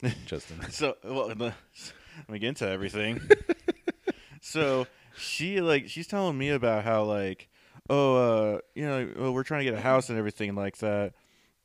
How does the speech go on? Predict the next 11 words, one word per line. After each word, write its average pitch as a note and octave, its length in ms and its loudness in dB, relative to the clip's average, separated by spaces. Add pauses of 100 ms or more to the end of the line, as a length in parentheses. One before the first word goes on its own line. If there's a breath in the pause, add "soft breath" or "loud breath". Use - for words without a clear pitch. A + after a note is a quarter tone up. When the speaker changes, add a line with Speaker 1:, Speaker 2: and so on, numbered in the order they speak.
(140)
Speaker 1:
And B2 140 0
then, A2+ 400 0 (560)
so C3+ 220 -2
she D3 160 -6
got E3 400 0
two D#3 160 -4
thousand D#3+ 240 -2
dollars A2 260 0
from G#2+ 160 -8
her F#2+ 80 -6
parents G2 640 -6